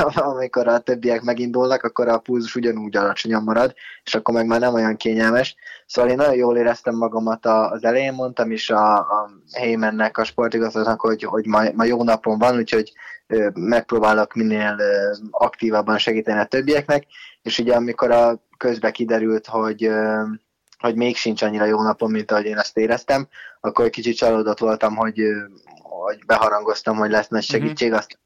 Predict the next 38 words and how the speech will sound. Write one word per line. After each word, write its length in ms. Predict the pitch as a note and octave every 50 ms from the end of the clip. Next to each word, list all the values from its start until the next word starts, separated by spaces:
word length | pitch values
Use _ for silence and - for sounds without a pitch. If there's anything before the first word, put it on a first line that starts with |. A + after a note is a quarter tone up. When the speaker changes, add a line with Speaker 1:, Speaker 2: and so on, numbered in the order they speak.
| _ _
Speaker 1:
utána 420 | - A2 G#2 G#2+ G#2 G#2+ G#2+ G#2+ - _ - - - - _ _ - G2 G#2
igazából 640 | G#2+ F#2 - A2 A#2+ A2+ G#2+ A2+ A2 G#2+ G2+ A2+ A2
a-, 280 | A2 A2 A2+ G#2 - - F2+ G2+ A2+
nem, 460 | A#2 A2+ A2 A2 A2 G#2+ G#2+ G#2+ - _ _ _
hát 500 | _ - A2+ A2+ - - E3 E3 D#3 -
megcsináltam 600 | B2+ C3+ C3+ - - - B2 A2+ A2+ A2+ - A#2
a 60 | A2 A2
dolgomat, 520 | A#2 A#2+ B2 A#2+ A#2 B2+ B2 B2 A#2+ A2+
de 120 | A2+ A#2
hogy 300 | A2+ A2+ A2 A2 G#2+ A2+
úgy 200 | A2+ A2+ A2+ A2
egy 80 | A2+ A2
kicsit 280 | - - - - A2+ -
jobban 280 | A2+ A2 G#2+ A2+ G#2+
is 120 | G#2 G2 -
megcsináltam 640 | A2 G#2+ - - - A2 G#2+ G#2 G#2 - A2+ G#2+ G#2+
volna, 360 | A2 A#2+ C3+ D3 D3+ - - _ - - - - _
de 200 | - A2 - A#2
nyilván 340 | A#2+ B2 A#2+ G#2+ G#2+ G#2+ G#2
ez 120 | G2 G2
előfordul, 760 | A2 A2 B2 C#3 C#3 - - D3 C#3+ C#3 C#3+ C#3+ D3 D3 C#3+ _ _ _ _ _ _ _
és 260 | - A#2 A#2+ - -
egyébként 640 | B2 A#2 B2 B2 A#2+ - B2+ B2 A#2+ A#2 - - - - - _ _ -
utólag 420 | C#3+ C#3 - C#3+ C3 B2 A#2+ A2+
az 120 | A#2 A#2 A2
edzőmmel 500 | B2 A#2+ A#2 A#2 A#2 A2+ A2 A2+ A2+ A2
kielemeztük 580 | - B2+ B2 A2+ A#2 A2+ A2+ A2 - - A#2+
a 80 | A2 A2
dolgokat, 480 | A2 A2+ A2+ A#2+ A#2+ - C3 B2 - -
és 260 | A#2 A2 - - -
azért 380 | A2+ - A#2 A#2 B2+ B2 A2+
is 140 | A2+ A2+ -
hoztam 360 | - A#2+ A2+ - - A2+ A2+
fel 140 | A2+ A#2+ A#2
ezt 140 | A2+ A2+ -
az 80 | A2 A2
oltás 400 | A2+ A2+ A2+ - A2+ A2 A2 G#2+
dolgot, 500 | A2+ A2 A2 A2 A2 A#2 B2 B2 -